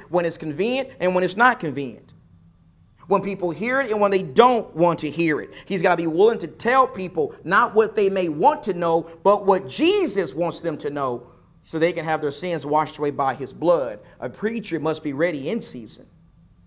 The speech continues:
And he's gotta be ready out of season. And he's gotta give people the full counsel of God.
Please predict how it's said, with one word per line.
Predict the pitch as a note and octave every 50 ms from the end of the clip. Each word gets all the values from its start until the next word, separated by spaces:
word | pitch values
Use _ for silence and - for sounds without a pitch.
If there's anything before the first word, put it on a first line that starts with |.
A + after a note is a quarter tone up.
| _ _ _ _ _ _ _ - - -
And | E3+ F3
he's | D3+ C#3
gotta | F#3+ F#3+ G3+ G3+
be | F3+ F3
ready | E3+ F3+ E3 D#3+ D3+ D3+
out | - - - - G#3 A3+ A3
of | G#3+ F#3
season. | - - F3+ D#3+ D3 C3+ A#2 C3+ B2 G#2+ - - - - - _ -
And | F#3+ A#3 B3+ C4+ A#3 F3 C#3 B2 B2 B2 - _ _ _ _ _ -
he's | D#3 D3+
gotta | F3 E3+ E3 D#3
give | E3 E3 -
people | F3+ F3 C3+ D#3
the | D#3 D3+
full | E3 E3 D#3
counsel | D#3 - D#3+ D3 C#3 - - C3
of | B2 A#2
God. | B2+ A2+ G2 E2+ -